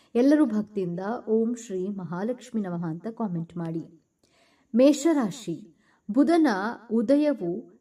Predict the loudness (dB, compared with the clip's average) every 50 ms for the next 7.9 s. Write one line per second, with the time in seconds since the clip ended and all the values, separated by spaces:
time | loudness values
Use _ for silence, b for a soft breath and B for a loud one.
0 | _ 0 2 4 4 4 2 2 2 2 2 2 2 0 -2 -4 -6 -4 -2 -2
1 | -2 -4 -6 -6 -8 -8 -6 -8 -8 -8 -8 -10 -10 -10 -8 -4 -4 -4 -4 -4
2 | -6 -8 -8 -8 -8 -8 -8 -8 -8 -10 -12 -10 -8 -10 -8 -6 -6 -6 -6 -6
3 | -8 -10 -10 -8 -8 -8 -8 -8 -8 -6 -8 -6 -6 -8 -8 -10 -8 -6 -6 -6
4 | -6 -8 -8 -8 -10 -10 -10 -10 -10 -12 -12 _ -6 -4 -4 -2 -2 -4 -4 -6
5 | -8 -8 -6 -6 -4 -2 -2 -4 -4 -4 -6 -8 -8 -8 -8 -6 -6 -6 -6 -8
6 | -8 -6 -6 -6 -6 -6 -8 B B B B B B _ 0 2 4 4 4 2
7 | 0 -4 -6 -8 -6 -6 -8 -8 -10 -10 -14 -12 -10 -10 -10 -10 -12